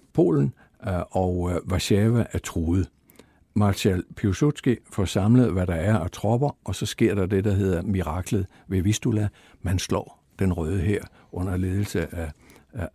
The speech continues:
senere Marshal Tukhachevski, øh, og, øh, det er Trotsky, som er den politiske leder, og Stalin er også med i det her foretagende. Så der får man ret store landområder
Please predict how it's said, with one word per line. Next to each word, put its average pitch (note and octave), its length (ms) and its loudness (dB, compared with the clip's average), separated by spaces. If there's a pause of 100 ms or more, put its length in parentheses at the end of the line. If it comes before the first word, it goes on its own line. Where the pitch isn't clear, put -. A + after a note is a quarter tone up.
(100)
senere G2 340 2
Marshal F2 440 -2 (140)
Tukhachevski, C3 680 -2 (480)
øh, G2 60 -2 (300)
og, F2 420 -2
øh, D2 80 -8 (360)
det F#2+ 100 0
er E2 200 -4
Trotsky, - 400 -2
som E2+ 240 -2
er D2 80 -6
den D2+ 140 -8
politiske C#3+ 460 0
leder, G#2+ 360 4
og G#2 80 -12
Stalin G#2+ 420 2
er F#2 140 -4
også G2+ 380 -4 (220)
med G2 280 0
i G2 80 -2
det F#2 160 -2
her G2+ 160 0
foretagende. C2 540 -8 (560)
Så G#2+ 120 0
der D3+ 120 4
får - 260 0
man A#2+ 200 0
ret A#2+ 140 -2
store A#2+ 320 0
landområder F#2 640 2